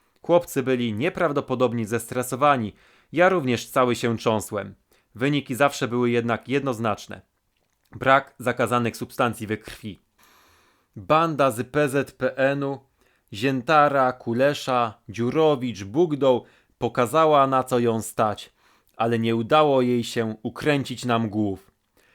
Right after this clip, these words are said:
"Śmierdziele, kutasy, topicie polski futbol, ale mojej drużyny nie zatopicie,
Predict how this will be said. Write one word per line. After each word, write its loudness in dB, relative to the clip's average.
"Śmierdziele, 2
kutasy, -2
topicie 2
polski 0
futbol, 0
ale 4
mojej 6
drużyny 0
nie 2
zatopicie, -2